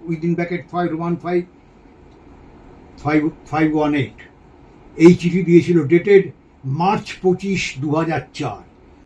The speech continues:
দু হাজার চার মানে আগে দিয়েছিল দু হাজার একে, তারপর তিন বছর পর কমিশন এই চিঠিগুলো দিচ্ছে, কেন ঠিক রেসপন্স পায়নি গভর্নমেন্ট থেকে। Posted, uh,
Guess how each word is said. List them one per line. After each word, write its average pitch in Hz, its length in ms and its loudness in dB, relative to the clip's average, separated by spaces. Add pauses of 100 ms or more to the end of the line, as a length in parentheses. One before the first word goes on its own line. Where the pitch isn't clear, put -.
(280)
দু 131 140 -2
হাজার 160 300 0
চার 127 140 -10 (100)
মানে 143 120 -8 (120)
আগে 147 220 -6
দিয়েছিল 165 280 -8 (120)
দু 135 120 -6
হাজার 156 180 -6 (120)
একে, 131 180 -10 (140)
তারপর 156 220 -6 (120)
তিন 180 120 -2 (120)
বছর 214 220 0 (100)
পর 185 120 -4 (540)
কমিশন 175 380 4
এই 135 80 -6
চিঠিগুলো 151 400 -4
দিচ্ছে, - 260 -12 (600)
কেন 170 120 -2 (220)
ঠিক 175 120 -4 (100)
রেসপন্স 165 280 -4 (100)
পায়নি 151 240 -4 (180)
গভর্নমেন্ট 143 340 -4
থেকে। - 140 -10 (380)
Posted, 220 400 2
uh, 175 500 0